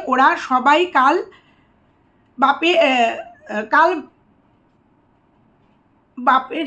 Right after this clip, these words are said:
ছিল।" কী রয়েছে? আচ্ছা, এখানে টাইপিং মিস্টেক হয়েছে, "কাল ওরা সবাই বাপের বাড়ি ছিল,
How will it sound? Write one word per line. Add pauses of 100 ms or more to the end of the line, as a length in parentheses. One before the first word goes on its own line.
ছিল।" (280)
কী
রয়েছে? (2250)
আচ্ছা,
এখানে
টাইপিং
মিস্টেক
হয়েছে,
"কাল
ওরা
সবাই
বাপের
বাড়ি
ছিল,